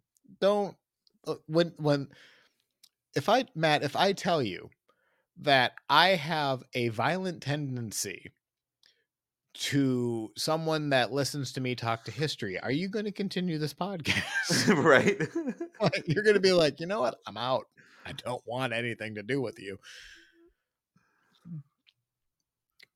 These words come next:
Speaker 1: I think I, I'm gonna go a little bit heavier than one because I just, I mean, you gotta, he basically got slapped in the face with warning signs and ignored them all. <laughs>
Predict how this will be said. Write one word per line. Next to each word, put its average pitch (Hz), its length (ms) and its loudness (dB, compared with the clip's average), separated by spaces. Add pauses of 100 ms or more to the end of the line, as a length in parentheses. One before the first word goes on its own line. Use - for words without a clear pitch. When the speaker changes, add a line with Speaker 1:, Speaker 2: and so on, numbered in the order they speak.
(100)
Speaker 1:
I 143 100 8
think 202 240 6
I, 180 160 6
I'm 131 160 6
gonna 160 220 4
go 156 160 6
a 123 140 4
little 147 160 6
bit 139 120 2
heavier 131 500 2
than 95 280 -2
one 113 440 0
because 120 440 2
I 123 160 2
just, 143 500 2 (1160)
I 131 80 0
mean, 127 240 -2 (480)
you 135 140 -6
gotta, 143 260 4 (100)
he 131 220 -8
basically 156 480 -2
got 110 280 -2
slapped 151 480 0
in 139 140 0
the 117 80 -2
face 123 460 0
with 113 180 -6
warning 117 400 -2
signs 92 480 -6
and 104 160 -8
ignored 117 460 0
them 104 120 -4
all. 104 420 0
<laughs> - 40 -10